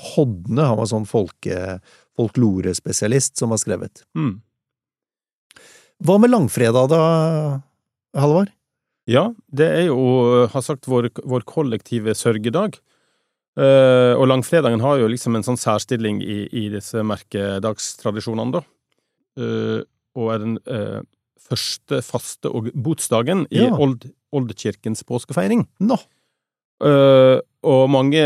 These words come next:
Speaker 2: minnes jo, eh, hvordan dagen ble helligholdt med, det var stillhet, andakt, faste, flagg ble firt på halv stang, og alt,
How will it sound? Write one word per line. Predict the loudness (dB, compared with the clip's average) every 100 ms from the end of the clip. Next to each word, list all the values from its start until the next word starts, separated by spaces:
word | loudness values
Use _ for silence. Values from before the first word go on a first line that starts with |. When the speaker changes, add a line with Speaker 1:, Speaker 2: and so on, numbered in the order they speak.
| 4
Speaker 2:
minnes | 4 2 0 -2
jo, | -2 2 2 2
eh, | 2 0
hvordan | 0 0 0
dagen | 0 0 0 -2
ble | -2
helligholdt | -2 -2 -2 -4 -4
med, | -6 -6 -6
det | -10
var | -10
stillhet, | -8 -4 0 0 -2 -8 -8
andakt, | -4 -2 0 -2 -4 -10
faste, | -8 -8 -6 -2 0 0
flagg | -2 -6 -6
ble | -6 -4 -4
firt | -8 -12
på | -10 -8
halv | -8
stang, | -4 -2 -2 -4 _ _ _ _ -4
og | 0
alt, | 0 0